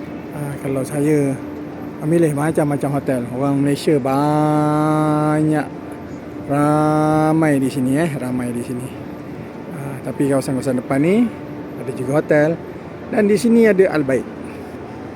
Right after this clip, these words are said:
Iut. Mana, eh? Eh, sini ni. Ah, di sini ada Al-Bait. Eh, kalau tak salah saya,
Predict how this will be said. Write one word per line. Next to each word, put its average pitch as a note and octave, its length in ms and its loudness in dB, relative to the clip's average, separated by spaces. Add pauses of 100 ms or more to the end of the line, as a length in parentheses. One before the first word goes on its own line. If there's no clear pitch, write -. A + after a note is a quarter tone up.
(440)
Iut. D4 320 8 (1400)
Mana, E3+ 400 2
eh? F#3 40 -2 (1000)
Eh, B3+ 80 -4
sini E3 600 4
ni. C#3+ 200 6 (2000)
Ah, C3 320 -4
di B2+ 80 -4
sini C#3+ 400 6
ada B2+ 240 2
Al-Bait. B2 240 2 (1700)
Eh, F3 120 -2 (200)
kalau C#3+ 160 -2
tak C3+ 160 -2
salah C#3 160 0
saya, C3 240 2